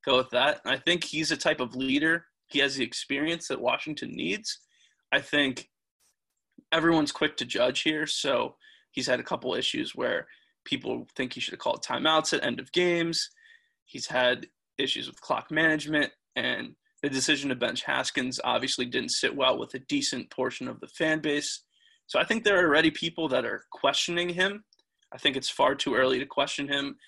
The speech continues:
He has the resume, he has the experience to warrant all of his decisions and be given time. I mean, after all, this Washington team's terrible.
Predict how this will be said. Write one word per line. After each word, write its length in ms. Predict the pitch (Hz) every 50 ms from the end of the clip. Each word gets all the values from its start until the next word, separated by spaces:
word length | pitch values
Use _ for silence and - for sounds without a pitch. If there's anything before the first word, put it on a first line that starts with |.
| _ _ _
He 100 | _ -
has 100 | 127 123 120
the 100 | 123 127
resume, 600 | 131 127 131 131 135 127 135 131 127 127 127 131
he 160 | - 135 127
has 500 | 123 123 123 123 123 120 - - - - - _ _ _ _ -
the 60 | -
experience 680 | - - - - - 156 160 147 139 131 131 - - -
to 360 | - - 127 120 117 120 - - _ _ _ _ _
warrant 500 | 135 131 131 143 143 139 127 123 123 - - -
all 240 | 147 127 127 127 123
of 120 | 120 -
his 160 | - 131 135 -
decisions 560 | - - - - 123 117 - 123 123 131 127
and 200 | 127 117 117 123 -
be 120 | - 143 135
given 480 | 135 135 135 131 135 131 123 113 - _ _ _ _ _ _ _ _
time. 420 | - - 127 123 135 151 165 160 -
I 60 | 135
mean, 160 | 135 135 135 135
after 280 | 131 131 - - 135
all, 120 | 135 110 -
this 180 | 101 - -
Washington 360 | 156 143 147 - - 135 123
team's 280 | - - 123 - - -
terrible. 500 | - - - - - - - 69 -